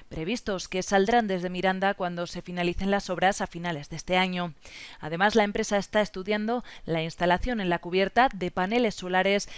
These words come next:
que generarán energía de origen solar,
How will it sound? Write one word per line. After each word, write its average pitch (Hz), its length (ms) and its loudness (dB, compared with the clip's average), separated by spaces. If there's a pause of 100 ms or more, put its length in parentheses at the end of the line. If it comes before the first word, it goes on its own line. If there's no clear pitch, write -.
(120)
que 170 100 -2
generarán 214 640 4
energía 202 460 0
de 175 140 -4
origen 180 340 -6
solar, 185 420 4